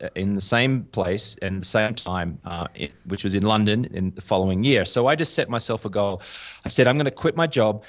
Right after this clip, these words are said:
I'm gonna move to London, and I'm gonna get a job for Sky Sports or for a newspaper covering the Cricket and Rugby World Cup so I can go to all the games for free."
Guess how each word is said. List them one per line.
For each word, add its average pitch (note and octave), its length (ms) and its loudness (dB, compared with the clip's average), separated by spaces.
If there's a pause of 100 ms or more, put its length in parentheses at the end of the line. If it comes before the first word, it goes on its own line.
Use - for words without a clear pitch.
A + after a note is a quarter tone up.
(220)
I'm A2 100 -4
gonna A2+ 140 0
move C3 260 2
to D3+ 100 -2
London, A2+ 440 2
and G#2+ 160 -4
I'm A#2+ 160 -2
gonna B2+ 160 0
get C3 100 4
a B2+ 40 0
job G#2+ 280 2
for - 140 -8
Sky A2+ 320 2
Sports G2+ 580 -2
or A#2 180 6
for B2+ 220 2
a A#2+ 60 6
newspaper G#2 680 0
covering G#2 440 0
the G2+ 60 -4
Cricket A#2+ 280 -2
and G#2 80 -4
Rugby G#2 220 -2
World G2 240 0
Cup - 180 -2
so G#2 160 0
I G#2+ 60 4
can G#2 140 -2
go G2 100 2
to G2 80 2
all G2 140 0
the F#2+ 100 -2
games F2+ 320 -2
for - 100 -12
free." F2 400 -4